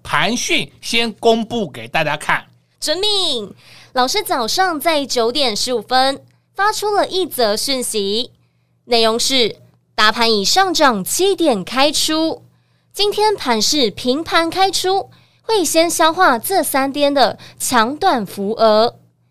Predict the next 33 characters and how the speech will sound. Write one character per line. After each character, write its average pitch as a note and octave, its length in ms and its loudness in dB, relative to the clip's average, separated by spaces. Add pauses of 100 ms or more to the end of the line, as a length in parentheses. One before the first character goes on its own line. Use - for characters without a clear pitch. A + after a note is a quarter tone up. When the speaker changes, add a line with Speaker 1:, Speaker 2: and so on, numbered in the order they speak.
(400)
Speaker 2:
依 G4 120 2
然 F4 220 4
会 D#4+ 240 4
呈 G#3 280 -2
现 C4 320 0 (140)
金 G4+ 220 -4
金 G4+ 240 -2
涨 A3+ 280 -2
格 G#3+ 260 0
局， A3 440 -4 (300)
冲 E4 220 -2
高 E4+ 180 4
时 A#3 440 -2
不 B3+ 120 2
能 A3 200 0
追， C#4+ 380 2 (400)
逢 C4 160 2
回 D4+ 320 2
就 G4+ 320 0
要 C#4+ 320 0
承 G#3 340 -4
接。 D4+ 460 0 (500)
这 G#4+ 160 0
两 C4 200 2
天 D#4+ 300 4
会 F#4 320 -4
出 A#3+ 220 -2
现 B3 260 2
回 G#3+ 300 -2
马 D4+ 260 0
枪 B3 280 -2
走 A3 220 0
势， A3+ 380 -4